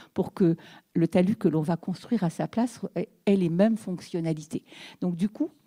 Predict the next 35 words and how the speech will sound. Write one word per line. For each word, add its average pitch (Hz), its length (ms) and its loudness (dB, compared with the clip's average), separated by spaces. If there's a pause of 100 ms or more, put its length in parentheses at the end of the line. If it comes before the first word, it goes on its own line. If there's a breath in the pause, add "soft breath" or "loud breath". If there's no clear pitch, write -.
(260 soft breath)
on 180 140 4
négocie, 208 840 4
et 175 140 4
aujourd'hui, 196 400 4
nos 175 120 4
techniciens 202 480 2
bocage, 185 320 2
ils 185 60 -6
savent - 300 0
que 156 180 4 (300 loud breath)
je - 140 0
ne 185 160 2
signe 240 400 6
pas 262 260 2
facilement 185 640 4 (280 loud breath)
et - 80 -4
qu'il 202 180 6
m'arrive 214 540 6
de 175 80 2
voir 196 320 4
le... 165 240 6 (480 soft breath)
Je - 100 -8
ne 180 40 -6
sais - 100 -2
pas 196 120 0
pourquoi, 170 520 -4 (380 soft breath)
mais 165 100 4
l'encre 202 400 6
peut 185 140 4
se 180 140 -4
geler 185 380 2
dans 165 120 0
mon 156 140 0
stylo 185 440 0 (560 loud breath)
quand, - 340 0